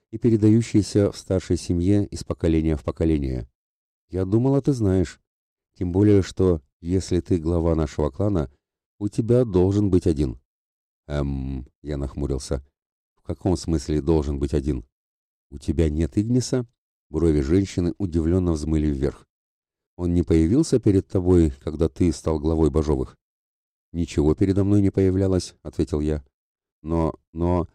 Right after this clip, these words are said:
но это значит, что ты не стал главой клана», нахмурилась она и очень серьезно посмотрела на меня.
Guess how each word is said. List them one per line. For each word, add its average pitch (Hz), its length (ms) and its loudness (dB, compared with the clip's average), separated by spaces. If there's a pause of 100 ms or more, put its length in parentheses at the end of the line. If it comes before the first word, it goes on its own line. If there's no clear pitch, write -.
(400)
но 92 240 4
это 92 260 4
значит, 82 540 0 (160)
что - 200 -4
ты 85 160 2
не 90 120 2
стал 90 280 -2
главой 85 300 2
клана», 95 420 -2 (440)
нахмурилась 71 580 -2
она 92 220 0
и - 120 -10
очень 92 300 0
серьезно 90 480 0
посмотрела 76 540 -2
на 65 80 -4
меня. 65 320 -4